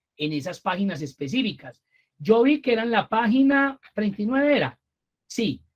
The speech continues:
miremos a ver, porque recuerden que hay archivos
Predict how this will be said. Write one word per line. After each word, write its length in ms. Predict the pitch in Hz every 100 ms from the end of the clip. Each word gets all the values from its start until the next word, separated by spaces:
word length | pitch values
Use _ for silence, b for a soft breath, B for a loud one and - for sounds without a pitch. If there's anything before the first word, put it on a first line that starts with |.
| _ -
miremos 440 | 202 214 220 262
a 100 | 233
ver, 140 | 269 294
porque 260 | 262 226
recuerden 420 | 202 196 196 214
que 120 | 220 240
hay 100 | 240
archivos 680 | 233 - 262 226 262 -